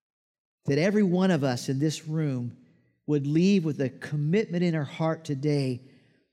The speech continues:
to get on our knees this week and spend a moment with you, our living God,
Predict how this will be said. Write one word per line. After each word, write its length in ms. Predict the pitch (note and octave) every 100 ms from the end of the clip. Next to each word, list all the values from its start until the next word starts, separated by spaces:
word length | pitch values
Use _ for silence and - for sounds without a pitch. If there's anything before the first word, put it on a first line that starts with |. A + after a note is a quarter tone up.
| _
to 100 | -
get 260 | C#3 E3 A3
on 100 | F#3
our 100 | E3+
knees 520 | D#3 E3+ E3+ D3+ B2
this 340 | D#3 D#3 - C#3
week 540 | C3+ A#2 - - _ _ _ _ _ _ _ _ _ _ _ _ _ _ _ _ -
and 80 | C3
spend 400 | - - F#3+ F3+
a 60 | D#3
moment 500 | D#3 E3 E3+ C#3+ -
with 240 | C3+ -
you, 320 | D3 D#3 C3+
our 240 | A2 D#3+ D3+
living 540 | C3+ D3+ D3 C3+ B2+
God, 440 | C3+ B2+ A2 G#2